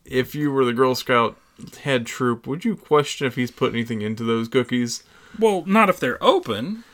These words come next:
Speaker 2: but
Speaker 1: I mean,
Speaker 2: the,
Speaker 1: those
Speaker 2: as long as the
Speaker 1: packages.
Speaker 2: boxes were sealed.
Speaker 1: I mean, those kind of people are pretty good for reselling things.
Speaker 2: No.
Speaker 1: Mm.
Speaker 2: You crazy.
Speaker 1: Mm.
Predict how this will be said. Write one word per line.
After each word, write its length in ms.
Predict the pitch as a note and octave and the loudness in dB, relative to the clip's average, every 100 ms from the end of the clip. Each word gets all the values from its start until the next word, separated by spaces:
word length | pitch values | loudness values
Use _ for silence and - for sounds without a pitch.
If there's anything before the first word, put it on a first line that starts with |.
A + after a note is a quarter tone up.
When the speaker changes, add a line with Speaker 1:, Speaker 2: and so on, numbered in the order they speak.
| _ _ | _ _
Speaker 2:
but 320 | C#3 A#2 - - | 0 0 -2 0
Speaker 1:
I 180 | C3 | 2
mean, 160 | C3+ B2 | 4 4
Speaker 2:
the, 60 | D#3+ | 2
Speaker 1:
those 200 | E3+ D3 | 0 2
Speaker 2:
as 220 | F#3+ F3+ | 2 6
long 240 | A#3 A#3 | 6 6
as 60 | G3+ | 4
the 100 | E3+ | 2
Speaker 1:
packages. 160 | C#3 E3 G3 - - D#3+ C#3 | 6 8 8 4 -4 -6 -6
Speaker 2:
boxes 40 | C3 | -6
were 260 | C3 A#2+ | -4 -2
sealed. 760 | - - F3+ A3+ B2+ G#2+ D3 - _ _ _ _ _ _ _ _ _ _ - | -2 -2 -2 -2 -2 -4 -8 -12 _ _ _ _ _ _ _ _ _ _ -12
Speaker 1:
I 120 | A#2+ C3 | -6 -2
mean, 340 | B2+ A#2+ A2+ | 0 0 0
those 240 | - - - | 0 -2 -2
kind 260 | G#3 F3+ | -2 -2
of 60 | D3+ | -2
people 340 | E3+ D#3+ D3 | -2 2 2
are 80 | B2 | 2
pretty 460 | - - F#3 E3 C#3+ | -2 -6 -2 -2 0
good 200 | C3 A#2 | -2 -2
for 140 | A2+ | -6
reselling 720 | G#2+ G#2+ - A#2 G#2+ G#2 A#2+ | -8 -8 -8 -8 -8 -12 -12
things. 400 | A2+ A2 G#2 G2+ | -10 -10 -6 -2
Speaker 2:
No. 380 | G2 G2 G2 G#2 - _ _ _ - | 0 0 -2 -6 -12 _ _ _ -16
Speaker 1:
Mm. 640 | G3 E3 D#3+ D#3 D3 C3+ B2+ - - _ | -14 -12 -10 -10 -8 -8 -10 -18 -20 _
Speaker 2:
You 120 | - D3 | -12 -10
crazy. 720 | - C3+ A2 A2 A2 A2 A2 _ - | 0 4 4 2 -2 -6 -8 _ -14
Speaker 1:
Mm. 520 | F3+ D#3 D3+ D3 C#3 | -10 -8 -4 -4 -4